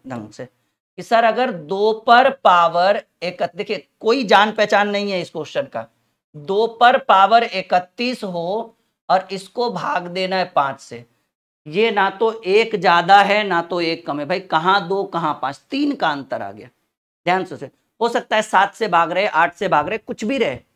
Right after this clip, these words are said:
अगर दो पर पावर इकतीस है और इसको कितने से डिवाइड करें, कह रहे पाँच से विभाज्य किया जाए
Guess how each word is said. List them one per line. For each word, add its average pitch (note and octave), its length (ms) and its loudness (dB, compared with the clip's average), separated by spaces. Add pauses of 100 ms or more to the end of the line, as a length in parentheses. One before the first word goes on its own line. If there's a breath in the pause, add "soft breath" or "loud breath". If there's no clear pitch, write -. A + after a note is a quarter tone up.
(520)
अगर E3+ 340 2
दो G3+ 300 -2
पर A#3+ 220 4
पावर G3+ 400 4
इकतीस F#3+ 580 -8
है E3 120 0
और F#3 80 2
इसको F#3+ 220 -10
कितने F#3 340 -8
से G3+ 160 -10
डिवाइड F3+ 360 0
करें, F3 240 -6 (420)
कह G#3 60 2
रहे A#3+ 100 2
पाँच A#3 440 -2
से A#3 200 0
विभाज्य F3 640 -2
किया D#3 320 -2
जाए D3 320 -2